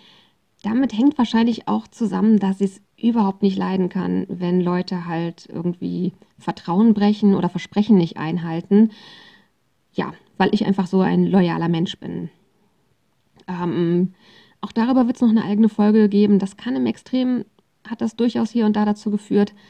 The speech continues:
dass ich sehr loyal zu Menschen war, die mir überhaupt nicht mehr gut getan haben und es dann echt so ein Ablöseprozess war,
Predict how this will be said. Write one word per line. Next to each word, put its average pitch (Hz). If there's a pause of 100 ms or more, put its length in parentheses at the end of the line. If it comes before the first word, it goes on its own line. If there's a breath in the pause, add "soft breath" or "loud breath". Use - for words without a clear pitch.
(500 soft breath)
dass 208
ich 214
sehr 220
loyal 220
zu -
Menschen 214
war, 202
die 202
mir 202
überhaupt 208
nicht 226
mehr 208
gut 226
getan 170
haben 175
und 196
es 190
dann 196
echt 190
so 196
ein 190
Ablöseprozess 202
war, 196